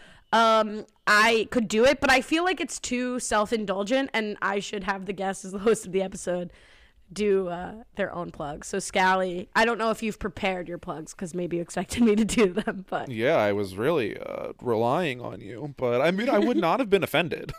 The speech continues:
Speaker 2: <laughs> But, um, yeah, no, I have, uh, most recently probably guested on R H A P, the season rankings, got to talk about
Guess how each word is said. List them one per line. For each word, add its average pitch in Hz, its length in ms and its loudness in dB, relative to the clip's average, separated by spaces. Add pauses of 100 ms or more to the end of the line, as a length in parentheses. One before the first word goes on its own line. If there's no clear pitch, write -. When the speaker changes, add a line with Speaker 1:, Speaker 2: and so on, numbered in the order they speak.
(140)
Speaker 2:
<laughs> 240 340 -2
But, 165 280 10 (360)
um, 226 420 2
yeah, 254 460 0
no, 165 280 -2
I 131 260 0
have, 135 320 -4
uh, 127 540 0 (540)
most 127 540 -8
recently 120 580 -10
probably 113 840 -6 (140)
guested 110 560 -4 (180)
on 101 680 -6 (220)
R 104 220 -4
H 101 260 -10
A 104 100 -8
P, 104 400 -8 (140)
the 165 280 -14
season 101 580 -10
rankings, 151 680 -8
got 117 160 -8
to - 140 -14
talk 104 420 -6 (160)
about 101 720 -4